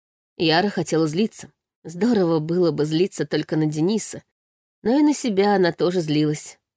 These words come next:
И еще, пожалуй, сильнее, чем на него.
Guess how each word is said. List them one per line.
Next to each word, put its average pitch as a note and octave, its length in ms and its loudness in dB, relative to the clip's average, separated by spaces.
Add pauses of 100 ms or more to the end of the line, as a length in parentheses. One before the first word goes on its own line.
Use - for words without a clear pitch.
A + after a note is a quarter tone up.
(480)
И F3+ 60 -2
еще, D#3+ 540 0 (760)
пожалуй, F3 380 2
сильнее, E3+ 460 2
чем F#3 200 0
на F#3 60 6
него. E3 400 0